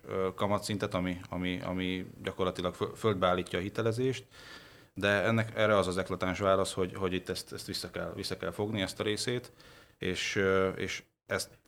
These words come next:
láthatjuk majd begyűrűződni a gazdaság több, több szegmensébe, esetleg lakáspiacra, ami, ami elsősorban itt a, a lakossághoz,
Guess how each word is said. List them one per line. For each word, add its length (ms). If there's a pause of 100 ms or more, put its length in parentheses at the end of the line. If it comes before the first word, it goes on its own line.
láthatjuk 520
majd 160
begyűrűződni 640
a 120
gazdaság 440
több, 240 (200)
több 220
szegmensébe, 720 (180)
esetleg 260
lakáspiacra, 840 (640)
ami, 420
ami 320 (180)
elsősorban 580
itt 180
a, 300
a 120
lakossághoz, 720